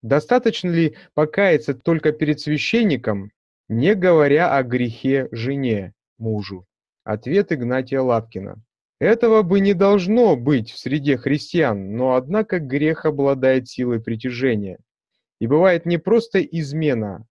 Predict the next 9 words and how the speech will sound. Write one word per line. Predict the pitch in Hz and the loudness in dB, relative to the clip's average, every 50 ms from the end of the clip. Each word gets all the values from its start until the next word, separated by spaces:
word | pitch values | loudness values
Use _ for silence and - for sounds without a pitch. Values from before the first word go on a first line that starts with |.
| _ - | _ -6
а | 113 113 113 113 | -2 -2 -2 -2
с | 113 - - 127 | -4 -8 -12 -10
вывертом. | 117 120 135 180 175 139 131 120 117 - - 104 92 87 - _ _ _ _ _ _ _ _ _ _ _ | -8 -4 -2 -2 0 2 0 0 0 -2 -6 -8 -8 -8 -16 _ _ _ _ _ _ _ _ _ _ _
Первое | - 120 131 147 151 170 170 165 | -4 -2 0 2 2 2 2 2
Коринфянам, | - 175 175 175 156 151 - - 127 120 117 107 104 101 95 98 _ _ _ _ | 0 0 0 0 -2 -4 -4 -8 -8 -6 -6 -6 -8 -8 -12 -18 _ _ _ _
пятая | - 117 131 143 - 160 151 | -2 -2 -2 0 0 -2 -2
глава, | 135 143 147 139 135 127 | 0 0 0 0 0 -2
первый | 117 127 123 117 113 107 | -2 -2 -2 -2 -2 -6
стих. | 110 - - 104 98 - _ _ | -8 -10 -14 -14 -14 -14 _ _